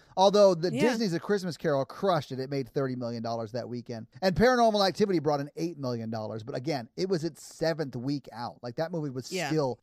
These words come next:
Speaker 1: doing it. It's, it had legs for sure. So,
Speaker 2: Yeah.
Speaker 1: with that in mind, what do you think it made in its total domestic box office run? It made twelve point two in its first week. What do you think it made domestically for its total run?
Speaker 2: Uh,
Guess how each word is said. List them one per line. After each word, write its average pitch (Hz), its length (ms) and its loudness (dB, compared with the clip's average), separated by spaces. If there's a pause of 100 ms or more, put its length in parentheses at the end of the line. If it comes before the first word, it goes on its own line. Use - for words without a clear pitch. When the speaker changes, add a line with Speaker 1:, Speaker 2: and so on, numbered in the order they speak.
(120)
Speaker 1:
doing 147 300 -2
it. 117 80 -12
It's, 131 340 -8
it 156 120 0
had 170 160 2
legs 139 320 -2
for 120 160 -8
sure. 127 280 -4 (260)
So, 226 280 4 (300)
Speaker 2:
Yeah. 170 180 -8 (160)
Speaker 1:
with 180 180 6
that 220 200 6
in 269 100 2
mind, 156 340 4
what 175 280 4
do 269 60 -2
you 254 80 0
think 208 200 -2
it 185 100 -4
made 170 300 2
in 160 100 -6
its - 240 -8
total 220 520 4
domestic 160 720 0 (120)
box 160 340 0
office 151 340 -2
run? 123 260 -4
It 120 80 -10
made 143 220 -2
twelve 190 360 2
point 180 300 -4
two 180 180 2
in 165 60 -4
its 143 120 -14
first 185 300 -2
week. 175 300 -2
What 165 160 2
do 175 60 4
you 156 60 2
think 156 140 -4
it 151 80 -12
made 147 380 -2
domestically 143 640 -2
for 127 120 -6
its 120 140 -8
total 139 300 0
run? 107 260 -6 (460)
Speaker 2:
Uh, 294 580 6